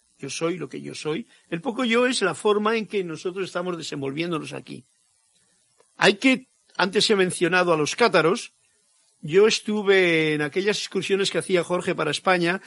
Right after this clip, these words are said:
yo le acompañaba y fuimos al, al Chateau de, a Francia varias veces. Pero una de las cosas que hicimos fue ir a, a, en uno de los viajes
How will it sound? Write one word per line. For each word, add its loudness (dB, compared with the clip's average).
yo 0
le 4
acompañaba 0
y -2
fuimos -6
al, -4
al -4
Chateau -6
de, -2
a -6
Francia 0
varias -2
veces. -6
Pero 4
una 4
de 4
las 4
cosas -2
que -6
hicimos 0
fue 2
ir 4
a, 2
a, -2
en -4
uno 0
de 0
los -2
viajes -2